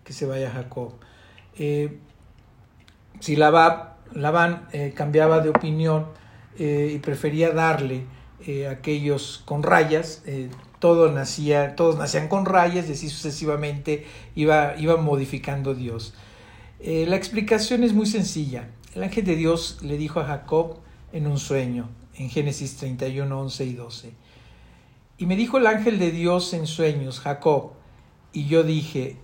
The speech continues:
'Heme aquí'. Y él dijo, 'Alza ahora tus ojos, y verás que todas las manchas, los machos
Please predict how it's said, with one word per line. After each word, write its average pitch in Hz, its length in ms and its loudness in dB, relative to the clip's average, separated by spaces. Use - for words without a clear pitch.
'Heme 175 240 4
aquí'. 147 380 -4
Y 165 140 4
él 220 180 6
dijo, 143 480 -4
'Alza 226 400 0
ahora 196 280 2
tus - 240 -10
ojos, - 680 -6
y 143 100 -6
verás 160 400 2
que - 160 -10
todas 226 420 0
las 180 220 -2
manchas, 160 760 -4
los 151 240 0
machos 180 560 2